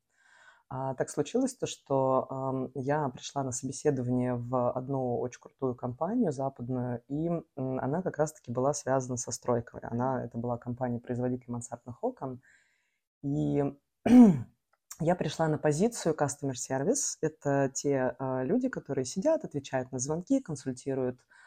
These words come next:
а, людей, которые обращаются в эту компанию. И вот на этом самом собеседовании три таких очень значимых, э, человека в этой компании просто вот, ну, как бы переглянулись и такие, ну, как бы, м, мгм,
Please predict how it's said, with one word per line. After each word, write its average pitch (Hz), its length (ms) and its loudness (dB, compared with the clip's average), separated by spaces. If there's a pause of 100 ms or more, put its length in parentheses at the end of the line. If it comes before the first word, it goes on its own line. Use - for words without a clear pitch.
(380)
а, 127 580 -4
людей, 151 440 2
которые 190 360 0
обращаются 165 640 -2
в - 20 2
эту 147 180 -2
компанию. 135 760 -4 (580)
И 156 120 0
вот 160 140 2
на 156 60 0
этом 151 200 -2
самом 151 300 -2
собеседовании 151 1120 0 (100)
три 151 340 -2 (160)
таких - 300 -10
очень 127 340 -2
значимых, 123 680 -6
э, 135 100 -6
человека 180 440 0
в 143 40 2
этой 131 180 -2
компании 165 520 -2
просто 127 360 -8
вот, 123 160 -8
ну, 123 140 -6
как 120 160 -12
бы 127 120 -12
переглянулись 135 840 0
и 135 80 -8
такие, 123 720 -10
ну, 127 340 -8
как 120 220 -6
бы, 120 320 -6 (100)
м, 123 720 -6
мгм, 127 600 -8